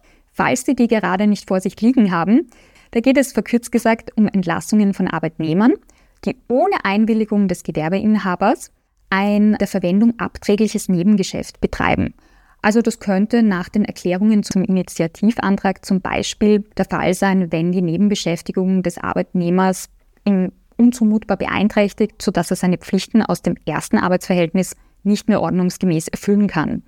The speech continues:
Aber auch eine Konkurrenzierung im selben Gewerbe könnte den Arbeitgeber allenfalls dazu berechtigen, zukünftig eine Nebenbeschäftigung zu verbieten. Also ja, diese Einschränkung, diese zweite, ist, ähm, nicht mehr ganz so eindeutig,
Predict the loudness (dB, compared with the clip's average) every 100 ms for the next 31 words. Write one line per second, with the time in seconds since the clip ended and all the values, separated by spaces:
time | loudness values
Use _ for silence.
0 | _ _ _ _ -8 -2 -2 2 2 2
1 | 0 0 0 -2 -2 -2 2 4 4 2
2 | -2 -4 4 4 4 0 0 0 -2 -2
3 | -2 -2 0 2 2 -2 _ _ -2 0
4 | 0 -2 -2 -2 0 0 -2 0 -2 -2
5 | -2 0 0 -2 -4 -2 0 0 -2 -2
6 | -2 -2 -2 0 2 0 0 -2 -2 -4
7 | -6 -4 -4 -2 -2 0 0 -4 -4 -6
8 | -6 _ _ _ _ _ _ 0 2 2
9 | 0 -4 -4 -2 -2 -2 2 0 4 2
10 | 0 -4 -6 -2 -2 0 0 2 -2 -6
11 | -8 -2 -2 2 2 2 2 0 -4 -4
12 | -4 -2 2 2 2 -2 -4